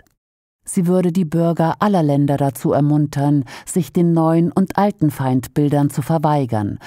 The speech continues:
und stattdessen die direkten Kontakte von Mensch zu Mensch auf sämtlichen Ebenen wieder aufzubauen und zu pflegen. Und sie würde, solange der Krieg dauert,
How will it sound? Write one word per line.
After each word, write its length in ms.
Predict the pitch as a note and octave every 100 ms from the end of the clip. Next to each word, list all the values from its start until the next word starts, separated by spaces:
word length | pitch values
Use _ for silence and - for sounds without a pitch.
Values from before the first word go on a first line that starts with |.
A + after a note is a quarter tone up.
| - -
und 100 | -
stattdessen 680 | F#3+ F3 G3+ G3 A3 G3+ -
die 120 | D#3
direkten 540 | E3+ F3 A#3+ - A3 -
Kontakte 760 | F3+ E3 F#3 F#3+ - - A#2+
von 220 | C3+ C#3+
Mensch 300 | E3 F#3+ -
zu 120 | -
Mensch 480 | G3 F3 C3 G2+ - - - -
auf 180 | D3 -
sämtlichen 640 | - A3+ A3+ - G3+ G3 -
Ebenen 520 | G#3+ F3+ C3 B2 C3+
wieder 220 | C3 C3+
aufzubauen 760 | B2+ A#2 - - D#3 C3+ C3+ C3+
und 120 | C#3
zu 120 | - -
pflegen. 640 | - C3+ A2+ F#2 F2+ - _ _
Und 200 | D3 D3
sie 200 | C#3+ C#3
würde, 500 | C3 B2+ C3 C#3+ C#3+ -
solange 420 | E3 E3+ G3 G#3
der 140 | F#3
Krieg 360 | - G3+ F#3+ -
dauert, 540 | B2+ B2 B2 B2 B2